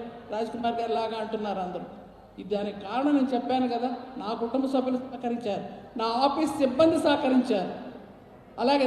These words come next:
నేషనల్ కమిషన్ చైర్మన్ రేఖా శర్మ గారు ఉండేవాడు, ఇవాళ మోడీ గారు ఆమెను రాజ్యసభ పంపించారు. రేఖా శర్మ గారు ఎంతో కృషి చేశారు. నీకు లాంగ్వేజ్ వచ్చు, నాకు లాంగ్వేజ్ రాదు, నేనేం చదువుకోలేదు, ఐదో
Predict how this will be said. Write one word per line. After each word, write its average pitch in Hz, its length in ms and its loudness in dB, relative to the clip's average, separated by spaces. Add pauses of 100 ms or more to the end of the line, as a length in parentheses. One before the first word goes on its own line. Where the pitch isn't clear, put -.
(120)
నేషనల్ 302 420 4
కమిషన్ 285 440 6
చైర్మన్ 277 380 6 (540)
రేఖా 277 320 4
శర్మ 262 280 6
గారు 247 180 8
ఉండేవాడు, 226 380 8 (160)
ఇవాళ 233 180 4 (100)
మోడీ 269 260 8
గారు 247 180 6
ఆమెను 233 320 4
రాజ్యసభ 233 480 4
పంపించారు. 196 520 -2 (640)
రేఖా 269 240 2 (120)
శర్మ 254 240 4
గారు 240 180 6
ఎంతో - 220 4
కృషి 214 240 -4
చేశారు. 180 340 0 (320)
నీకు 226 240 0
లాంగ్వేజ్ 262 400 4
వచ్చు, 247 220 2
నాకు 208 200 -2
లాంగ్వేజ్ 220 440 4
రాదు, 208 220 0 (760)
నేనేం 247 380 4
చదువుకోలేదు, 240 600 6 (680)
ఐదో 285 160 12